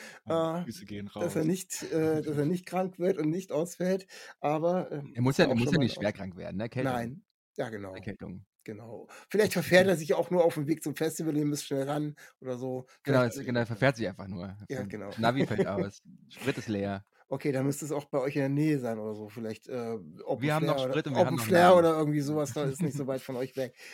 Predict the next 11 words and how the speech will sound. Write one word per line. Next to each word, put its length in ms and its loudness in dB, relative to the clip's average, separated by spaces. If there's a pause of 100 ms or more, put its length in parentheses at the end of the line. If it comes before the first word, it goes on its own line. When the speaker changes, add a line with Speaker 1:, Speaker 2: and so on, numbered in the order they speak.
(140)
Speaker 3:
<laughs> 1160 -6
Speaker 2:
Ja, 840 8
ähm, 260 -4 (640)
ich 140 -4
hab 120 -4
noch 140 -2
eine 720 0
Frage, 400 0
die 140 -2
ich 180 -10
den, 600 0